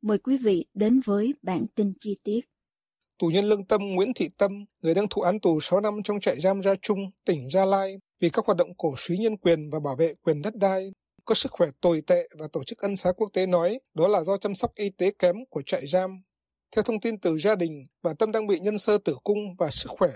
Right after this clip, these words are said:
Speaker 2: suy giảm trầm trọng. Tuy nhiên, bà không được điều trị ở chuyên khoa y tế bên ngoài mà chỉ được nằm tại trạm xá của trại giam, nơi trang bị y tế không được bảo đảm.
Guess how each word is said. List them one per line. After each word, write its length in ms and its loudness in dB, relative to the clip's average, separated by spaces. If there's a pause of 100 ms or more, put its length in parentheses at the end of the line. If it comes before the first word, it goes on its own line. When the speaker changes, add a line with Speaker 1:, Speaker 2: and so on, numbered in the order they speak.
Speaker 2:
suy 200 -4
giảm 240 0
trầm 200 0
trọng. 200 0 (220)
Tuy 140 0
nhiên, 360 0
bà 140 2
không 200 -6
được 120 0
điều 200 0
trị 180 -6
ở 160 -6
chuyên 240 -2
khoa 300 2
y 120 -6
tế 200 2
bên 200 -4
ngoài 360 -2 (120)
mà 140 2
chỉ 120 -2
được 160 -2
nằm 300 -4
tại 240 0
trạm 200 -2
xá 360 -2
của 80 -4
trại 240 -2
giam, 360 -2 (120)
nơi 180 2
trang 180 -2
bị 140 -2
y 100 -4
tế 260 4
không 220 -4
được 140 0
bảo 160 0
đảm. 220 -4